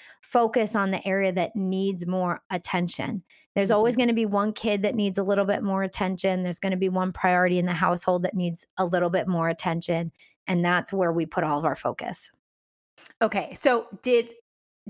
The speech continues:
Speaker 2: did you figure this out naturally, or did you learn this from somewhere? How did you come about this philosophy,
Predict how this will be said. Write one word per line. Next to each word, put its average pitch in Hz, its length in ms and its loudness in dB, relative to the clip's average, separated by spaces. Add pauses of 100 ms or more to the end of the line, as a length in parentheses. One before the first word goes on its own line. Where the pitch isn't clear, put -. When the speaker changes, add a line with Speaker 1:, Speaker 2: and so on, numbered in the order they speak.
(120)
Speaker 2:
did 226 200 0
you 285 380 2
figure 277 320 2
this 240 180 2
out 170 200 4
naturally, 320 1000 2
or 190 440 4
did 175 200 -4
you 180 100 -4
learn 269 280 4
this 202 140 2
from 277 160 -2
somewhere? 277 340 2
How 262 300 4
did 254 240 -2
you 262 160 -2
come 247 200 2
about 208 400 4
this 196 200 -2
philosophy, 220 800 2